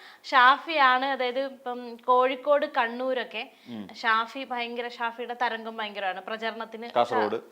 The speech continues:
Speaker 1: ആ, കാസർഗോഡ്, കൊല്ലം, തിരുവനന്തപുരം ഒക്കെ ഉണ്ടെന്ന് പറയുന്നു.
Speaker 2: ഉം.
Speaker 1: അപ്പം ഷാഫി ഇറങ്ങിയത് കൊണ്ട് അതെല്ലാം ബാലറ്റ്, ഏ, അതെ, ബാലറ്റ് പറ്റിയില്ല,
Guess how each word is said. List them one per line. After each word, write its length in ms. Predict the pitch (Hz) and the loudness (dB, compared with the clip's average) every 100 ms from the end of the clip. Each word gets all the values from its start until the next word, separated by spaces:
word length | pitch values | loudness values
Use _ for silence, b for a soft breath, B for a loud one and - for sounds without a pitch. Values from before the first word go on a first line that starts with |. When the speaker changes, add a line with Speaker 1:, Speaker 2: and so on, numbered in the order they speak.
| _ | _
Speaker 1:
ആ, 100 | 269 | -6
കാസർഗോഡ്, 580 | 262 262 247 214 196 220 294 b b b | 0 2 0 -4 -8 -8 -10 b b b
കൊല്ലം, 360 | - 285 269 294 | 2 4 4 -2
തിരുവനന്തപുരം 460 | 330 311 302 320 330 | -2 -2 0 2 2
ഒക്കെ 160 | 330 | 2
ഉണ്ടെന്ന് 280 | 359 330 339 | -2 -2 0
പറയുന്നു. 300 | 302 254 190 131 | 2 2 -4 -10
Speaker 2:
ഉം. 220 | 113 92 - - | -12 -12 -16 -20
Speaker 1:
അപ്പം 320 | - 277 269 - | -8 -6 -6 -6
ഷാഫി 500 | 277 262 277 285 359 | 0 4 4 2 -2
ഇറങ്ങിയത് 600 | 311 269 240 294 311 320 | 0 2 2 0 -4 -2
കൊണ്ട് 440 | 294 247 269 339 339 240 | -2 -2 -4 -6 -8 -6
അതെല്ലാം 600 | 269 269 269 269 285 269 | -2 -2 -2 -2 0 4
ബാലറ്റ്, 440 | 247 247 240 - | 4 4 -2 -8
ഏ, 40 | |
അതെ, 400 | 220 240 233 254 | -4 0 0 0
ബാലറ്റ് 400 | 240 196 190 190 | 0 -2 -2 -6
പറ്റിയില്ല, 480 | 220 226 262 233 247 | -8 -6 -6 -4 -4